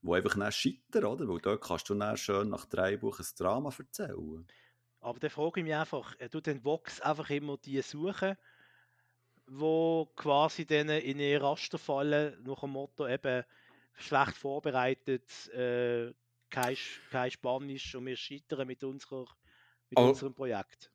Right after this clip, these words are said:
Speaker 1: also ich will ja niemandem etwas unterstellen, hä? Und, ähm, also, aber <laughs> wenn jetzt die Produktionsfirma wäre, oder, und genau weiss, dass das zieht, eben Menschen, die scheitern und die noch so ein bisschen halt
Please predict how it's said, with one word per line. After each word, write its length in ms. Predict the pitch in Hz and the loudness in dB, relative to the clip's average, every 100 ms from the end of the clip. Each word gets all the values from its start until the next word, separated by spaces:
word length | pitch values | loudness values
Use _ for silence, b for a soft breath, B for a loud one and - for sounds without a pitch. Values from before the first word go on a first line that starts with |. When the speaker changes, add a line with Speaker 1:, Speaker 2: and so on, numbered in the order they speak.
| _ | _
Speaker 1:
also 200 | 104 139 | 8 8
ich 80 | |
will 120 | 131 110 | 8 8
ja 80 | 123 | 8
niemandem 400 | 120 127 127 120 | 10 12 12 10
etwas 200 | - 80 | 2 -2
unterstellen, 720 | 110 113 117 - 82 78 78 | 0 0 -2 -2 -2 0 -2
hä? 180 | 78 90 - _ | -2 -4 -4 _
Und, 380 | 92 87 85 - | 0 2 2 4
ähm, 720 | 87 85 85 85 82 85 - _ _ | 6 6 4 2 0 -2 -8 _ _
also, 400 | 101 87 92 - _ _ _ _ _ _ _ _ | -2 2 0 -2 _ _ _ _ _ _ _ _
aber 520 | 123 160 165 113 92 | 10 10 10 8 8
<laughs> 80 | 82 B B B B B B _ | 6 B B B B B B _
wenn 140 | 101 | 6
jetzt 260 | 131 185 - | 8 6 4
die 40 | 139 | 4
Produktionsfirma 1400 | 117 107 104 - - 107 107 85 - 117 110 104 117 104 | 4 4 0 0 6 6 6 2 -2 2 2 2 -2 0
wäre, 320 | 80 76 80 | -2 -2 0
oder, 220 | 95 - | 0 0
und 180 | 90 85 | -2 0
genau 380 | 87 87 113 131 | 4 8 8 8
weiss, 340 | 131 135 135 | 8 6 4
dass 240 | - - - | -4 -10 0
das 480 | 90 127 170 - | 2 2 -2 -8
zieht, 540 | - 156 165 196 - - | -6 0 4 4 2 -8
eben 300 | 90 104 87 | -6 -2 -2
Menschen, 480 | 82 104 135 - 123 | 2 2 2 0 -2
die 60 | 85 | -4
scheitern 800 | - - - - 202 208 226 220 B B B B | 0 0 0 4 8 8 8 0 B B B B
und 160 | - 95 | -6 2
die 60 | 92 | 2
noch 120 | 95 | 2
so 160 | - | -2
ein 60 | 110 | -2
bisschen 180 | 117 104 | 0 4
halt 480 | 104 110 - - | 6 6 4 -16